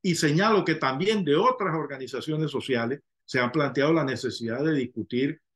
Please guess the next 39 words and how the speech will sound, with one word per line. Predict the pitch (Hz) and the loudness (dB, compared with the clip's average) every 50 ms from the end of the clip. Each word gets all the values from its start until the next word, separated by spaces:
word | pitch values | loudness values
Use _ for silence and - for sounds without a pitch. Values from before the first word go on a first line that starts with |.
| _ _ _ - | _ _ _ 4
un | 165 170 165 - | 4 4 4 4
plan | 160 156 156 156 160 | 2 2 4 4 4
integral | 156 143 139 143 120 117 120 123 131 131 | 2 2 2 2 0 2 2 0 0 2
de | 139 127 | 2 0
desarrollo | 120 - - 107 101 104 117 120 131 131 127 | 0 -2 -4 -6 -6 -2 -2 0 0 -2 -2
para | 120 110 110 | -2 -4 -4
el | 104 92 | -4 -6
país. | - - 95 92 92 - - - _ _ _ _ _ _ _ _ _ _ | -4 -6 -6 -6 -6 -8 -12 -16 _ _ _ _ _ _ _ _ _ _
Que | - 123 | 0 0
entonces, | 117 110 - 139 127 135 131 170 143 127 | 0 2 0 0 0 2 2 2 2 2
en | 120 110 107 | 2 0 2
base | 123 139 160 156 - 202 | 2 2 2 2 2 2
a | 190 170 165 | 2 4 4
esa, | 180 175 165 - 175 165 151 135 127 - | 2 2 2 0 0 0 0 0 -2 -6
ese | 147 127 - 160 156 151 | -8 -8 -6 -6 -8 -6
plan | - 151 147 151 | -4 -2 0 2
de | 156 156 | 4 2
desarrollo, | 151 - 175 160 151 147 151 208 262 269 | 2 2 0 0 2 2 2 2 0 -2
entonces | - - 127 117 139 156 | -6 -6 -4 -4 -2 -4
nosotros | 143 131 117 131 117 135 135 139 | -4 -2 -2 -2 -2 0 0 2
discutamos | 160 165 165 190 185 - 170 175 190 226 247 240 _ _ _ _ _ _ _ _ | 0 0 0 -4 -2 0 0 2 2 0 -2 -6 _ _ _ _ _ _ _ _
cómo | - 196 202 202 185 | 2 2 4 4 2
vamos | 175 180 180 190 185 170 | 2 2 2 2 2 2
a, | 165 151 135 120 117 - _ _ _ _ _ _ - - - | 2 2 2 0 -4 -8 _ _ _ _ _ _ -18 -8 2
qué | - 214 | 2 2
tipo | 214 - 233 - - 214 190 | 4 4 -4 -2 0 2 2
de | 170 | 2
actividades | 151 151 - - 143 143 143 156 170 170 165 | 2 0 -2 -6 -4 -2 -2 -2 -2 -2 -2
vamos | 165 165 165 170 165 160 | -2 -2 -4 -4 -4 -4
a | 156 139 | -4 -4
desarrollar. | 131 131 123 - 139 123 117 117 113 113 120 127 - - - _ _ _ _ _ _ _ _ _ - | -4 -6 -6 -6 -8 -6 -6 -4 -2 -2 0 -2 -2 -4 -6 _ _ _ _ _ _ _ _ _ 0
Eh, | 151 143 135 139 - 208 | 2 4 4 4 4 2
mire, | 185 214 202 160 | 2 4 4 4
aquí | 143 - 214 220 226 202 - - _ _ _ _ _ _ _ | 2 2 0 -2 -2 -2 -4 -8 _ _ _ _ _ _ _
se | - - - 180 180 | -10 -4 -2 0 0
habla | 190 196 196 196 185 | 2 2 2 2 2
del, | 165 160 151 143 135 127 117 110 - _ _ _ _ _ _ | 2 0 0 0 -2 -4 -6 -10 -12 _ _ _ _ _ _
del | - 143 165 160 156 151 | -8 -2 0 2 2 2
empleo | 147 143 135 - 180 190 208 208 208 202 202 - | 0 -2 -6 -2 0 2 2 2 0 -2 -4 -6